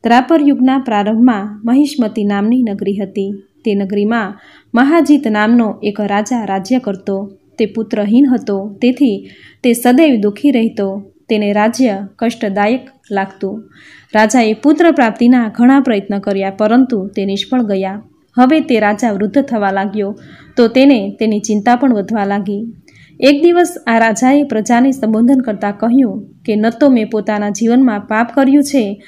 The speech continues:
અને ન અન્યાયપૂર્વક પ્રજાથી ધન એકત્ર કર્યું છે. નથી ક્યારેય દેવતા અને બ્રાહ્મણોનું દાન છીનવ્યું.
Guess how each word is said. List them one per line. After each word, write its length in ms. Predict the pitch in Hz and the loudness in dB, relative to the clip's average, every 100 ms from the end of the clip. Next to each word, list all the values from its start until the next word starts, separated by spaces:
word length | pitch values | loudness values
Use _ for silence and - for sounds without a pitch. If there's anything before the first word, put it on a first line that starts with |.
| _ _ - | _ _ 0
અને 240 | 247 240 | 4 4
ન 100 | 226 254 247 - | 4 4 2 -2
અન્યાયપૂર્વક 760 | 226 226 262 285 254 226 208 - | 0 2 2 2 0 0 -2 -4
પ્રજાથી 560 | 208 202 247 247 226 | -4 0 0 0 -4
ધન 260 | 202 233 262 | -2 0 0
એકત્ર 420 | 220 214 208 208 | -2 -6 -6 -6
કર્યું 320 | 202 202 202 | -4 -4 -4
છે. 400 | 202 - 196 220 _ _ - | -4 -6 -8 -10 _ _ -2
નથી 300 | 233 254 311 | 0 2 2
ક્યારેય 340 | - 226 208 202 | 2 -2 -2 0
દેવતા 380 | 214 233 269 | 0 0 0
અને 340 | 220 - 220 214 | -2 -2 -4 -4
બ્રાહ્મણોનું 680 | 196 220 262 262 226 202 196 | -2 2 4 4 2 -2 0
દાન 240 | 214 262 | 2 2
છીનવ્યું. 600 | 262 226 208 202 202 | 2 -2 0 -2 -2